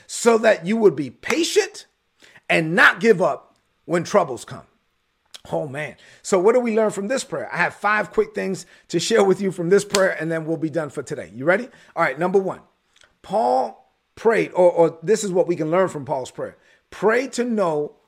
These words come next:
what God wants to do in, with, and through your life. This is key. You, you want to know, "Okay, God, what do you want to do with my life? My life is not my own." Paul prayed that God will make you completely sure of what He wants.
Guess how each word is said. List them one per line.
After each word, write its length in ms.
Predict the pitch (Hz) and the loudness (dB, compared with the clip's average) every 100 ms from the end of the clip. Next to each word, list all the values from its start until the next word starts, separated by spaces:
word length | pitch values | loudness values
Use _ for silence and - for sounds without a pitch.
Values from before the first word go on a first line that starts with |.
| _ | _
what 300 | 131 151 127 | -6 -6 -4
God 480 | 151 190 208 202 147 | -2 0 0 -2 -6
wants 340 | 175 190 175 | -6 -6 -8
to 140 | - 156 | -10 -10
do 460 | 120 170 131 85 _ _ _ - | -6 -4 -4 -6 _ _ _ -6
in, 440 | 196 226 233 202 | -2 -2 -4 -6
with, 280 | 147 180 175 165 | -4 -4 -4 -8
and 200 | 170 160 | -8 -4
through 200 | 165 160 | -2 0
your 240 | 143 151 | 0 -2
life. 280 | 139 95 - | -4 -8 -2
This 200 | 214 - | -2 -2
is 120 | 190 | -6
key. 320 | - 175 85 _ _ _ | -6 -6 -8 _ _ _
You, 280 | 160 233 269 | -4 -4 -4
you 160 | 170 226 | -4 -4
want 300 | 285 262 208 | 0 -2 -2
to 100 | 190 | -4
know, 360 | 175 135 110 - _ _ | -2 -6 -8 -18 _ _
"Okay, 200 | - 214 | -2 0
God, 240 | 175 180 180 | 2 0 0
what 120 | 233 | -2
do 60 | 220 | -2
you 80 | |
want 160 | 208 170 | -4 -4
to 60 | 131 | -6
do 100 | 127 | -10
with 120 | 104 | -10
my 120 | 98 | -14
life? 240 | 78 - _ _ _ _ - | -18 -20 _ _ _ _ -4
My 220 | 156 214 | 0 0
life 260 | 208 208 | 0 -2
is 120 | 202 165 | -2 -2
not 160 | 175 | -4
my 120 | 170 | -4
own." 200 | 165 139 - _ _ | -6 -8 -12 _ _
Paul 260 | - 226 - | 0 0 2
prayed 440 | - 240 180 165 _ _ | 4 4 4 0 _ _
that 240 | 170 156 | -2 0
God 260 | 143 208 254 | 0 -2 -2
will 120 | 240 | -2
make 320 | 190 208 - | -2 -4 -6
you 100 | 196 | -10
completely 640 | 170 - 151 - 277 - 208 | -8 -6 -8 -6 -8 -8 -8
sure 380 | 170 226 208 202 | -6 2 2 2
of 160 | 147 | -4
what 180 | 135 165 | -4 -4
He 160 | 131 175 | -6 -10
wants. 420 | 113 85 - - | -10 -16 -20 -20